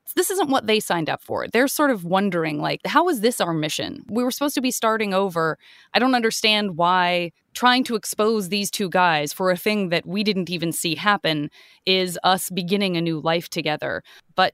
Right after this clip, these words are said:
you know, this is Jet's mission right now. So back with Team Avatar,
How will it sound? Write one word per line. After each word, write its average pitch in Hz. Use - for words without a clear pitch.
you 262
know, 190
this 220
is 247
Jet's 226
mission 240
right 151
now. 85
So -
back 277
with 330
Team 302
Avatar, 262